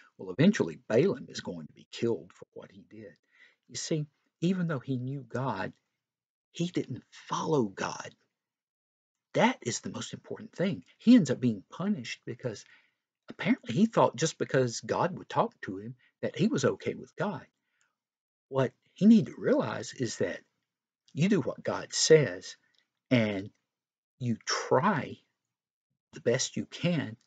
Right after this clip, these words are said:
to follow what he said and not so much what you would prefer to do. And that's a hard lesson for a lot of people to learn. Okay,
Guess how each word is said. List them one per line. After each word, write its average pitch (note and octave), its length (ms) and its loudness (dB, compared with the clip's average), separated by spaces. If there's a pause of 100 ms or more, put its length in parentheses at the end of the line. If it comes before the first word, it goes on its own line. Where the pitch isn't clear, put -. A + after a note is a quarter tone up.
(680)
to G2+ 120 -4
follow D3+ 400 2
what G#2 220 2
he - 60 -6
said G2+ 420 -2 (220)
and - 160 -6
not G3+ 240 2
so - 280 0
much F3 440 -4 (100)
what C3 240 -4
you D3 80 -4
would A2+ 260 -10
prefer - 600 -2 (340)
to - 120 -4
do. - 180 -8 (640)
And E3+ 100 0
that's D#4 160 -4
a - 40 -4
hard C#3+ 260 2
lesson A2+ 260 -4
for - 140 -12
a - 40 -20
lot A2 180 -8
of A#2+ 60 -20
people - 380 -18
to - 60 -18 (100)
learn. G2 260 -12 (760)
Okay, - 320 4